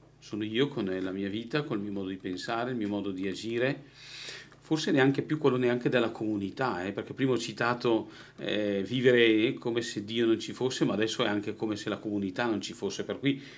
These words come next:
il vero centro sono io. Nel momento in cui questo, oltre che non aver bisogno degli altri, sicuramente non ho, non c'è, non, non sembra aver, che io abbia bisogno di Dio. Ecco, questo veramente è proprio, è proprio vero,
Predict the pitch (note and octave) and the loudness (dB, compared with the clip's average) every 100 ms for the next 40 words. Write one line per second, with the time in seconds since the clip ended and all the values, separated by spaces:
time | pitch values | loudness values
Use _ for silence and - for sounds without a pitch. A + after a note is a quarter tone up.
0 | - - A#2 A2 B2 A2+ B2+ A#2 A#2+ - | -12 -8 2 6 6 4 4 2 2 2
1 | C#3+ D3 - - - - G#2+ B2 G#2 G2+ | 0 0 -12 -20 -12 -4 0 2 0 0
2 | G#2 A2+ A2+ A2 G2 B2 A#2 A#2 G#2+ D3 | 2 2 2 0 -2 0 2 2 2 2
3 | C#3 G#2+ B2+ B2 B2 G#2+ G#2 G2 G#2+ G2+ | 0 0 0 0 -2 -2 -2 -2 -2 -4
4 | G2+ G#2+ G#2 G2+ G#2 G2+ G2+ G#2+ - - | -2 0 0 0 0 2 0 -2 -6 -8
5 | A2+ G2+ F#2+ G2 G2 B2+ A#2 G2+ F#2+ F#2 | -6 -6 -4 -4 -4 -6 -6 -6 -6 -10
6 | - - - - G2+ G2 - G#2 A2 G#2+ | -16 -20 -18 -6 -4 -4 -2 -2 0 0
7 | G#2 G2+ G2 A#2 A2+ A#2 G2+ G2+ G2 G2+ | -2 -2 -2 0 0 2 2 0 -2 -6
8 | G2+ - G2+ G#2 G2+ G#2 F#2+ G2 G2 G2 | -8 -8 -2 0 0 -2 -2 -4 -4 -4
9 | F2 F2 A#2+ G2+ E2+ - F2+ G#2 - D#3 | -4 -10 -6 -6 -6 -10 -6 -6 -6 -8
10 | - - - - _ F#2 F2 - A2 - | -10 -20 -20 -20 _ -10 -8 -8 -8 -6
11 | - - E2+ - - - F2+ E2+ E2+ | -8 -10 -10 -10 -14 -14 -14 -12 -12